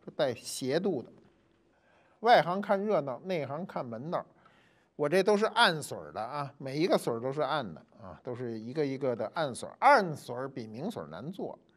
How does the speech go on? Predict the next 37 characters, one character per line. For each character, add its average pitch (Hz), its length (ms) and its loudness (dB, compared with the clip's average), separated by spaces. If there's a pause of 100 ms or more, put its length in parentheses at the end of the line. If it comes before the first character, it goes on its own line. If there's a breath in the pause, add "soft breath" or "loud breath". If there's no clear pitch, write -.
(480 soft breath)
明 190 200 -2
榫 226 140 2
儿 143 140 2
呢 170 360 4 (680 soft breath)
可 180 140 0
以 175 40 2
加 185 240 6
楔 196 460 4
子， - 120 -4 (100)
这 147 100 -4
加 170 220 4
不 151 80 0
了， - 400 -8
所 135 160 -6
以 139 100 -4
你 123 160 -8
做 127 280 -2
这 123 120 -2
个 120 100 0
榫 117 160 -8
儿 87 60 -8
的 95 100 -10
时 117 120 -10
候， 117 80 -4
榫 - 160 -6
卯 139 240 -4
得 135 160 -2
必 123 160 -10
须 147 180 -6
合 135 220 -4
适。 160 200 -6 (1000 loud breath)
那 247 100 -2
么 262 100 6
这 285 160 8
椅 160 200 4
子 147 80 6
啊， 214 360 10